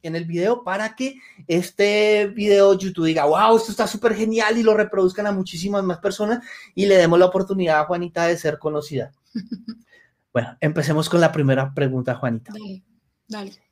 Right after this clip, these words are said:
Speaker 1: ¿Quién es Juanita del Mar?
Speaker 2: Juanita del Mar es una persona muy feliz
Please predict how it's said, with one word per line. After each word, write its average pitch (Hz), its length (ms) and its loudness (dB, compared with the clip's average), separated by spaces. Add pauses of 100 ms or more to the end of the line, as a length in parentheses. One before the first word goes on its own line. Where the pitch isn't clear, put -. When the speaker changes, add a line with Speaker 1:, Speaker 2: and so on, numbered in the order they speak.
(320)
Speaker 1:
¿Quién 185 360 6
es 185 200 4
Juanita 170 640 2
del 139 180 0
Mar? 113 200 -12 (1800)
Speaker 2:
Juanita 262 480 -6
del 233 120 -6
Mar 220 160 -6
es 233 120 -8
una 302 180 0
persona 285 380 -2
muy 269 280 0
feliz 277 600 -8